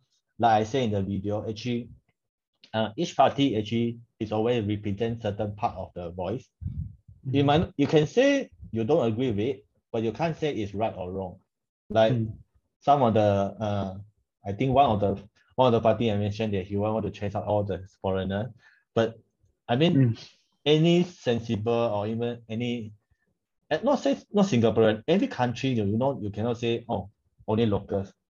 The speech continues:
Speaker 1: But it's a, but this kind of voice need to, maybe you can ask them to go in,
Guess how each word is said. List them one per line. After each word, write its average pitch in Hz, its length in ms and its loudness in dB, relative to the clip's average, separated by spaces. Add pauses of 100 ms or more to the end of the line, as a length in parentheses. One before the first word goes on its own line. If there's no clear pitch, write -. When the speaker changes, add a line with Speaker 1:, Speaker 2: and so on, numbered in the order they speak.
(380)
Speaker 1:
But 120 140 4
it's 120 160 -2
a, 113 300 2 (840)
but 120 280 -4
this 190 220 -4
kind 214 160 -2
of 113 200 0
voice 120 360 2
need 104 180 -2
to, 101 300 -4 (320)
maybe 151 220 0
you 196 100 -2
can 110 200 -6
ask 131 200 -2
them 117 160 -2
to 101 80 -2
go 101 200 -2
in, 107 240 -4